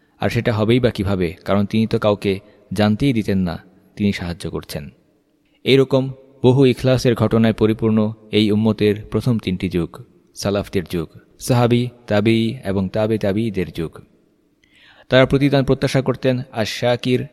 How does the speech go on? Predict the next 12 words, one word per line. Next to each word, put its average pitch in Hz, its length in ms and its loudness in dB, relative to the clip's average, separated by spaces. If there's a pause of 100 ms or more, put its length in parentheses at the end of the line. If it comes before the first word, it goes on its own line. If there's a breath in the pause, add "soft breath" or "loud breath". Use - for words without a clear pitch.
এবং 107 240 2
আশ-শাকুর 120 720 0 (300 soft breath)
আল্লাহ 104 220 0
তাআলার 101 320 0
কাছে, 87 360 -6 (260)
যিনি 101 220 4
গুণগ্রাহী, 117 640 2 (380 soft breath)
মহা 113 280 2
গুণগ্রাহী। 90 600 -2 (360 soft breath)
তিনি 127 260 4
বান্দার 117 400 2
কাজের 110 380 0